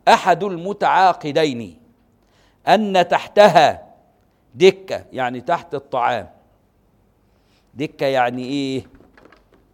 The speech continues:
يعني بص حضرتك، هجيلك أنا مثال ليها لطيف جدًا.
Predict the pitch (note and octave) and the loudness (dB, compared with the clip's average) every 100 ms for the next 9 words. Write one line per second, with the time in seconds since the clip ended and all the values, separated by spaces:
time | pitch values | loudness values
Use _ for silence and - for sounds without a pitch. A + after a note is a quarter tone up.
0 | _ - A2 A2+ A#2 C3+ D#3 B2+ B2+ B2 | _ -14 -8 -6 -8 -12 -12 -12 -10 -10
1 | B2+ F#3 F#3+ - - _ _ _ _ _ | -8 -8 -6 -8 -10 _ _ _ _ _
2 | _ _ _ _ _ _ _ _ _ _ | _ _ _ _ _ _ _ _ _ _
3 | _ _ _ _ _ _ _ _ _ _ | _ _ _ _ _ _ _ _ _ _
4 | _ _ _ G#2+ A2+ G2 B2+ D#3 C3+ - | _ _ _ -14 -14 -12 -12 -8 -10 -10
5 | B2 C3+ A#2 - C#3 B2+ C#3+ B2+ A2+ G#2 | -10 -10 -12 -10 -10 -8 -10 -10 -10 -12
6 | C#3 G#2 F#2+ F#2 F2+ E2+ | -14 -16 -18 -20 -20 -20